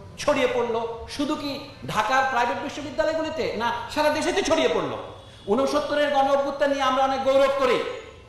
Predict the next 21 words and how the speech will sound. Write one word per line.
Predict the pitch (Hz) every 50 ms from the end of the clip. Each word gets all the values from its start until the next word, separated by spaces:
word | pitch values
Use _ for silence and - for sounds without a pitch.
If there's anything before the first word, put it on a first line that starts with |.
| - - - - - - -
বাহান্ন | 131 135 196 226 262 269 277 285
সনের | 269 285 302 302 302 302 277 269
ভাষা | 240 214 214 233 269 294
আন্দোলন | 294 302 302 311 320 302 294 285
নিয়ে | 269 262 254 247
আমরা | 233 226 233 214
অনেক | 214 208 196 180
গৌরব | 180 175 165 160 156 156
করি। | - 143 123 110 98 - - - - - - 113
ভাষা | 143 165 214 226 220
আন্দোলনে | 226 226 226 226 226 226 214
পাঁচ | - 208 208 220 226 -
ছজন | 254 240 233 233 233 226 233 - - - 170
নিহত | 185 226 233 233 240
হয়েছিলেন | 226 226 226 226 226 220 208 214 214 - - - - - - -
একদিন | 202 190 180 190 214 208
দুদিনে, | 196 214 196 208 202 196
একুশে | 208 202 - - - 202 196 220 202 202 196
ফেব্রুয়ারি, | 202 202 196 196 196 196 190
বাইশে | 190 190 185 185 208 196
ফেব্রুয়ারি, | 196 196 - 190 196 190 185